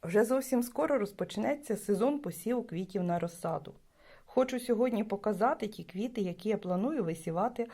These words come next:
в себе на квітниках та клумбах у цьому році. Деякі квіти я вирощую через розсаду, а деякі сію безпосередньо в ґрунт. Чорнобривці я сію відразу на грядку.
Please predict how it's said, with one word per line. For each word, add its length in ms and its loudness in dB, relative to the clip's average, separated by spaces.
в 60 -20
себе 320 6
на 140 0
квітниках 640 0
та 120 -6
клумбах 600 0
у 40 -12
цьому 460 -2
році. 540 -4
Деякі 460 4
квіти 340 -2
я 140 4
вирощую 560 0
через 340 0
розсаду, 600 0
а 80 -2
деякі 420 0
сію 360 -2
безпосередньо 760 0
в 60 -2
ґрунт. 480 -8
Чорнобривці 720 4
я 160 0
сію 320 -2
відразу 480 -2
на 120 2
грядку. 520 -8